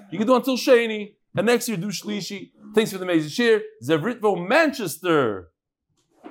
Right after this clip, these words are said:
All daf. Okay, looking forward to meeting Zev. Here we have, in New York City, there's a mes-, there's a siyum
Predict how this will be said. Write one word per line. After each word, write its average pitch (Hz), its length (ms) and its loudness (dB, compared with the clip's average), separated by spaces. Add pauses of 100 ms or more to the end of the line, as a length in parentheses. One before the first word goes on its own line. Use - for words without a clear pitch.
(140)
All 139 220 4
daf. 104 600 0 (480)
Okay, 127 180 -4
looking 131 240 -4
forward 147 240 -2
to 147 60 -6
meeting 139 480 -2 (760)
Zev. 120 460 4 (480)
Here 196 280 6
we 185 100 0
have, 175 400 4 (340)
in 160 160 2
New 226 100 4
York 214 320 4
City, 202 400 -2
there's 151 200 0
a 156 60 4
mes-, 151 360 -2
there's 139 220 0
a 147 40 -2
siyum 220 680 2